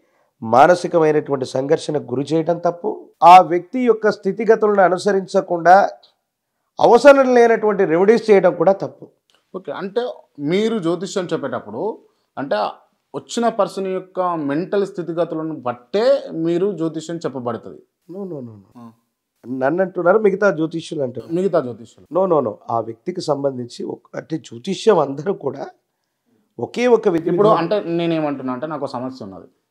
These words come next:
Speaker 2: లేకపోతే ప్రేమ వివాహం కావచ్చు,
Speaker 1: Yes.
Speaker 2: లేకపోతే ఫైనాన్షియల్ ఇంకా
Speaker 1: Yes.
Speaker 2: గిటిన్ కావాలన్నది కావచ్చు, లేకపోతే ఆర్థికంగా, రాజకీయంగా బలపడాలన్నది కావచ్చు. ఇప్పుడు నన్ను ఏ ఆధారంగా ఫస్ట్ ఫిల్టర్ చేసి చెప్తారా, లేకపోతే ఎట్లా చెప్తారు జ్యోతిష్యం అనేది?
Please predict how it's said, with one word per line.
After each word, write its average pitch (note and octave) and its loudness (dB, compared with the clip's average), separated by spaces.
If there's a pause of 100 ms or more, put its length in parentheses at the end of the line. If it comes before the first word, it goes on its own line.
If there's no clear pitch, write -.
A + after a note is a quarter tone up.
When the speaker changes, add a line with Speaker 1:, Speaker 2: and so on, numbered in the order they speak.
(720)
Speaker 2:
లేకపోతే B2+ -8
ప్రేమ C3 -4
వివాహం A#2+ -6
కావచ్చు, G#2+ -6
Speaker 1:
Yes. - -10 (340)
Speaker 2:
లేకపోతే C3 -6
ఫైనాన్షియల్ C3 -8
ఇంకా B2 -10
Speaker 1:
Yes. B2 -8
Speaker 2:
గిటిన్ C3 -6
కావాలన్నది A2+ -10
కావచ్చు, A2 -12
లేకపోతే C3+ -10
ఆర్థికంగా, C3 -4
రాజకీయంగా B2+ -8 (400)
బలపడాలన్నది C#3+ 2
కావచ్చు. G2+ -8 (640)
ఇప్పుడు D#3+ -4
నన్ను F#3+ 0
ఏ F3+ 6
ఆధారంగా F3 4
ఫస్ట్ D3+ -8
ఫిల్టర్ D3+ -4
చేసి C#3+ -6
చెప్తారా, C3+ -6
లేకపోతే F3 -6 (400)
ఎట్లా D3+ -8
చెప్తారు A2 -10
జ్యోతిష్యం G#2+ -18
అనేది? G2+ -20